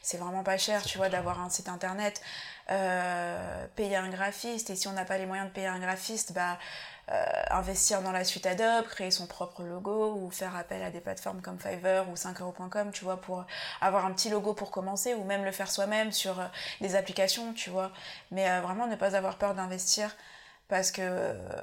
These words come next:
Speaker 1: aujourd'hui, je, je pense personnellement qu'un projet ne peut pas ré-, ne peut pas réussir s'il n'y a pas d'investissement
Speaker 2: Hmm.
Speaker 1: minimum.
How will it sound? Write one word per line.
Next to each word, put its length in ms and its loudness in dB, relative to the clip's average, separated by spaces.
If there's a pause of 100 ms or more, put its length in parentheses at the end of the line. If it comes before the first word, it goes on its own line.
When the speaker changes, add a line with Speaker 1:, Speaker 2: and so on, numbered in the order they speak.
(380)
Speaker 1:
aujourd'hui, 500 4
je, 220 0
je 140 2
pense 260 2
personnellement 640 0 (160)
qu'un 340 -2
projet 240 0
ne 60 0
peut 120 -8
pas 160 -2
ré-, 220 -4 (640)
ne 240 0
peut 120 2
pas 180 8
réussir 460 0 (320)
s'il 160 2
n'y 80 6
a 40 -6
pas 160 4
d'investissement 640 0
Speaker 2:
Hmm. 40 0
Speaker 1:
minimum. 400 -4